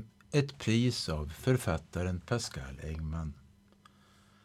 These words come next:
Pascal Engman har startat en organisation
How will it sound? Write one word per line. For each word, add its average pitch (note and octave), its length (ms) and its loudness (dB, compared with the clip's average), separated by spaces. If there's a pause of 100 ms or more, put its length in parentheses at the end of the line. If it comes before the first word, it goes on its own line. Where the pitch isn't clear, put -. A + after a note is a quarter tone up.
(300)
Pascal E3+ 520 8
Engman E2+ 480 2
har F2+ 140 2
startat G#2+ 840 4
en A#2 140 6
organisation A2+ 1000 4